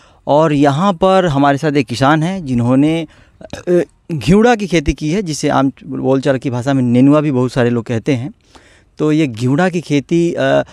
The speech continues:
कितने प्लॉट में इन्होंने किया हुआ है और क्या प्रोडक्शन है, काफ़ी अच्छा प्रोडक्शन दिख रहा है।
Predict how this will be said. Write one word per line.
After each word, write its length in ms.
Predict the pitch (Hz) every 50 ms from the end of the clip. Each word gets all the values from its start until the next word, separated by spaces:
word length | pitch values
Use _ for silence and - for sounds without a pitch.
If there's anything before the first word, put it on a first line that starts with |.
| - _ _ - 120 -
कितने 260 | 139 127 143 170 160
प्लॉट 260 | - 139 147 147 143
में 80 | 151 143
इन्होंने 240 | 131 131 147 151
किया 220 | 127 - 135 143 156
हुआ 200 | 160 135 127 143
है 120 | 190 233 - -
और 300 | 131 123 120 120 117 113 -
क्या 180 | - 147 175 190
प्रोडक्शन 500 | - 143 131 127 123 - - 170 156 120
है, 180 | 127 170 220 - _ _ _ -
काफ़ी 220 | 165 170 - 233
अच्छा 160 | 190 - 214 185
प्रोडक्शन 400 | - 151 143 139 - 160 143 127
दिख 140 | 156 135
रहा 220 | 139 131 120 120 120
है। 140 | 160 240